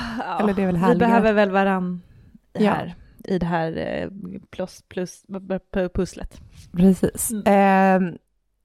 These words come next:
Speaker 2: ja, vi, eh, det är sommar, det är sol.
Speaker 1: Woo!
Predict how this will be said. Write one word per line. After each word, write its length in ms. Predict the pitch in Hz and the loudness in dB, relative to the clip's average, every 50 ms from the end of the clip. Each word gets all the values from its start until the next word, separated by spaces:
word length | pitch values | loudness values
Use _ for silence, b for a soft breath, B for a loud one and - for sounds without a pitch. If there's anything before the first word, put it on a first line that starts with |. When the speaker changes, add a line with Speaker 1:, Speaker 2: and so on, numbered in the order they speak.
| _ - | _ -2
Speaker 2:
ja, 300 | 208 196 185 202 262 269 - _ - _ _ _ _ _ _ | 0 0 0 0 -2 -4 -8 _ -20 _ _ _ _ _ _
vi, 440 | - 175 180 190 175 175 175 165 160 | -12 -6 -4 -4 -4 -4 -4 -6 -8
eh, 760 | 160 156 156 151 160 165 175 170 85 - - - - - - - | -8 -8 -8 -8 -10 -10 -12 -12 -12 -12 -12 -12 -14 -14 -14 -12
det 120 | - - | -10 -10
är 40 | 156 | -10
sommar, 680 | - - 226 240 233 202 202 214 208 208 208 214 202 202 - | -8 -6 -4 -4 -4 -4 -4 -6 -6 -8 -8 -10 -12 -12 -12
det 180 | 196 180 - | -14 -12 -12
är 60 | 165 143 | -12 -12
sol. 720 | - - - - 214 214 214 220 220 214 202 202 220 226 220 | -14 -14 -8 -4 -2 -2 -2 -2 -2 -4 -4 -4 -4 -2 -2
Speaker 1:
Woo! 120 | 240 605 | 0 0